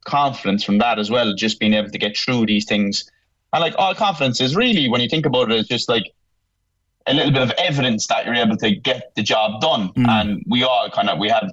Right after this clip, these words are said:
Speaker 1: natural versions of that. Like, some people are naturally more confident than others or whatever. But it's fantastic as well to be able to give, especially those younger kids who are a little bit quieter or whatever, just a little bit of an outlet that kind of builds them up naturally and have,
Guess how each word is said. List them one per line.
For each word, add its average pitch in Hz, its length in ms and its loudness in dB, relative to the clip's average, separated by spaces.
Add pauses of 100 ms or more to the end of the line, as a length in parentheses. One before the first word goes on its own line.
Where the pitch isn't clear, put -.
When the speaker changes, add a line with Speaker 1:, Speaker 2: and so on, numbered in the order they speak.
(140)
Speaker 1:
natural 110 500 -2
versions 127 460 2
of 104 60 0
that. 98 260 0
Like, 101 160 0
some 113 160 2
people 101 200 -2
are 104 140 0
naturally 107 420 -2
more 107 120 2
confident 107 400 -4
than 120 100 -2
others 117 240 2
or 101 80 2
whatever. 107 420 0 (560)
But 170 100 0
it's - 100 -2
fantastic 143 640 0
as 113 100 2
well 147 180 2
to 120 120 -6
be 120 80 2
able 117 180 0
to 104 120 -4
give, 107 340 0 (260)
especially 160 400 -2
those 110 300 2
younger 127 360 2
kids 104 320 -4
who 104 140 0
are 107 60 2
a - 20 0
little 104 180 0
bit 110 120 0
quieter 120 440 0
or 98 80 2
whatever, 107 380 0 (500)
just 165 200 -2
a - 20 2
little 123 180 2
bit 120 120 2
of 113 80 2
an 123 100 2
outlet 117 320 0
that - 160 -2
kind 110 140 0
of 98 120 -4
builds 127 360 0
them 113 180 2
up 113 180 -2
naturally 110 520 -2
and 98 100 -2
have, 104 180 0